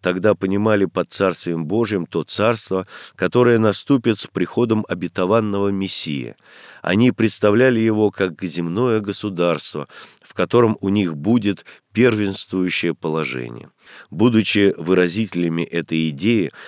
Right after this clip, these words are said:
фарисеи нетерпеливо спрашивали Христа: «Когда придёт Царствие Божие?» Господь отвечал: «Не придёт Царствие Божие приметным образом, и не скажут: „Вот оно здесь“ или „Вот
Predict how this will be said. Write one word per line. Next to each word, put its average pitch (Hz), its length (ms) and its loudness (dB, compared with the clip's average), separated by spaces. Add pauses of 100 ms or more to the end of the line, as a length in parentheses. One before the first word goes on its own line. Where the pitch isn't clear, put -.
фарисеи 117 640 4
нетерпеливо 110 840 2
спрашивали 101 680 -2
Христа: 73 640 -8 (400)
«Когда 117 420 2
придёт 85 540 -2
Царствие 78 680 -4
Божие?» 67 540 -10 (460)
Господь 85 520 -4
отвечал: 78 720 -4 (320)
«Не 90 160 2
придёт 104 460 2
Царствие 90 600 0
Божие 101 680 0 (260)
приметным 101 680 0
образом, 64 580 -10 (360)
и 98 120 0
не 101 140 2
скажут: 85 580 0 (340)
„Вот 107 320 2 (120)
оно 90 260 -2
здесь“ 92 720 -4
или 87 340 -4
„Вот 95 480 -4